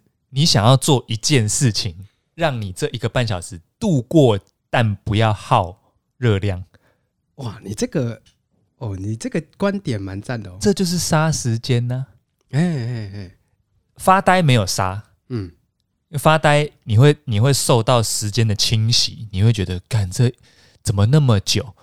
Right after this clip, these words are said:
Speaker 2: 嘿。
Speaker 1: 那就是时间在侵袭你。
Speaker 2: 嘿。
Speaker 1: 可是你放，你纯粹放一个那个，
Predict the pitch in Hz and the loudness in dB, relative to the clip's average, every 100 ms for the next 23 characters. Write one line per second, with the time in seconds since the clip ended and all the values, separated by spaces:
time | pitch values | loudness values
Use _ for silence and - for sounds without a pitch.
0 | _ 127 92 - _ 135 127 123 - 107 | _ -6 -6 -12 _ 2 4 2 0 0
1 | 113 117 - 107 - 82 82 95 _ _ | 0 0 -2 -4 -4 -8 -12 -14 _ _
2 | 127 98 - _ - 160 175 160 - 170 | -8 -8 -12 _ 0 2 4 2 2 0
3 | 135 120 - 127 160 160 - 143 123 - | 2 0 4 4 4 4 2 0 0 0
4 | 113 120 107 95 | 2 2 0 -2